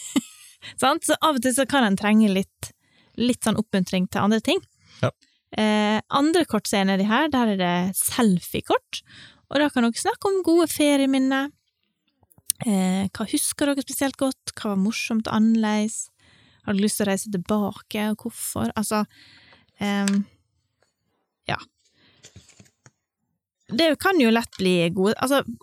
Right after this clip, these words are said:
Speaker 1: hos oss så har vi prøvd det et par, par ganger, eh, og det har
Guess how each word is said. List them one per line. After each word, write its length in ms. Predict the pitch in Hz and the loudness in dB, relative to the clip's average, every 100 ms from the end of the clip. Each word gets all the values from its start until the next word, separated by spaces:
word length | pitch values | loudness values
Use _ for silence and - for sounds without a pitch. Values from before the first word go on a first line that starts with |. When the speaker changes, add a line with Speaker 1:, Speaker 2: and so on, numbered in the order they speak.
| 240 | 0
Speaker 1:
hos 160 | 302 | 2
oss 280 | 359 381 - - | 2 2 -2 -4
så 220 | - 285 262 | -2 0 2
har 100 | 254 | 0
vi 80 | 240 | -2
prøvd 240 | - 220 | 0 0
det 140 | 202 185 | 2 2
et 120 | 185 - | -2 -6
par, 320 | - 190 185 - _ _ _ _ _ _ | -2 0 0 -6 _ _ _ _ _ _
par 140 | - 202 | -10 -6
ganger, 320 | 196 202 302 _ _ _ _ - - _ _ | -2 -2 -4 _ _ _ _ -20 -20 _ _
eh, 280 | - 196 196 - | -4 -4 -4 -4
og 80 | 302 | -4
det 120 | 480 | -4
har 280 | 320 381 330 | -4 -4 -4